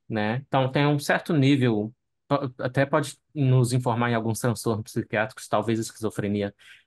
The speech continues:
em que o limiar entre realidade e imaginação. Então, pode pensar nisso como é o oposto da fantasia, o excesso de imaginação, talvez,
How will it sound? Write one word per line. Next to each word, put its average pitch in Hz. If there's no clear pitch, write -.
em 135
que 139
o 139
limiar 127
entre 135
realidade 123
e 131
imaginação. 117
Então, 131
pode 151
pensar 156
nisso 147
como 147
é 147
o 151
oposto 139
da 151
fantasia, 127
o 110
excesso 175
de 110
imaginação, 107
talvez, 104